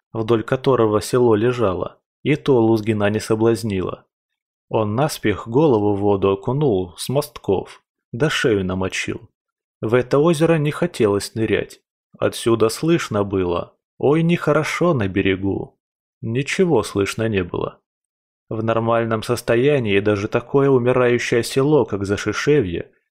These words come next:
производило довольно много шума. Причем не городского, сливающегося в гул, а типично деревенского, состоящего из множества самостоятельных и информативных шумов.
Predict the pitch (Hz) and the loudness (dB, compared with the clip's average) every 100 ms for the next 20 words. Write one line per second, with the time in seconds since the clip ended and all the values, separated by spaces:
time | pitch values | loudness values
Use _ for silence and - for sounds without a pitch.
0 | - 117 113 104 110 107 135 156 147 131 | -4 0 0 2 0 4 4 4 4 2
1 | 110 101 107 123 107 95 101 - - 98 | 4 2 0 -2 -2 -2 -2 -2 -2 -2
2 | 87 - _ _ _ _ _ 113 113 - | -2 -10 _ _ _ _ _ -2 -2 2
3 | 123 113 107 107 107 131 135 - - 151 | 0 0 -2 0 0 -2 -4 -10 0 0
4 | 92 87 - 113 104 101 98 - 107 104 | 2 -2 -2 -2 0 0 0 0 0 0
5 | - 107 113 117 104 92 - _ _ _ | -2 -4 -2 -2 0 -2 -10 _ _ _
6 | - 104 113 175 - 151 139 151 160 147 | -6 -4 -2 -2 -2 -2 0 2 2 2
7 | 98 - - 92 82 - _ _ _ - | 0 -2 -6 -4 -4 -8 _ _ _ -6
8 | 113 - 113 117 117 - 107 104 104 120 | -4 0 2 2 0 0 0 0 0 0
9 | 107 110 117 147 110 98 - 98 - 107 | 0 0 2 2 2 -2 -2 -4 -2 -4
10 | 107 - 110 131 131 104 92 87 - - | -2 0 0 2 0 -4 -6 -6 -10 -6
11 | 104 - 110 113 104 - 135 165 - - | -6 -2 -2 0 -2 0 0 0 -2 -2
12 | 139 101 92 - | 0 0 -2 -6